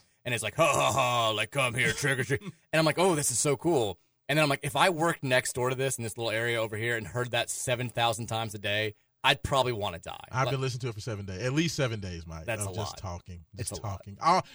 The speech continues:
Speaker 2: through the night, like, literally, it's like, it's not motion activated or anything like that. It literally just says those, those same five or six cheesy lines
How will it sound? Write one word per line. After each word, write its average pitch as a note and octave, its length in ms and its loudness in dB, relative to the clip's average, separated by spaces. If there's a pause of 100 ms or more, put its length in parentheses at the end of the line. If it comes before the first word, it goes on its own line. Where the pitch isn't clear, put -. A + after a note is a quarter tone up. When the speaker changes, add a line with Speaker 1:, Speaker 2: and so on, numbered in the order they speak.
Speaker 2:
through C#4+ 180 0
the C4+ 100 -4
night, B3 280 4
like, D#3+ 180 2
literally, G#3 260 2
it's F3 80 0
like, F3 160 4
it's D#3 100 -4
not G#3 200 4
motion E3 440 4
activated C#3 760 0
or B2+ 80 0
anything C3+ 320 -2
like B2 200 0
that. A#2+ 160 -4 (160)
It G3+ 140 2
literally E3 460 4
just C3+ 220 0
says C3 260 2
those, A#2+ 200 -6
those B2 200 2
same C3+ 320 -2 (220)
five D3 300 6
or C#3+ 80 2
six - 280 -4
cheesy C3 400 -4
lines A2+ 520 -4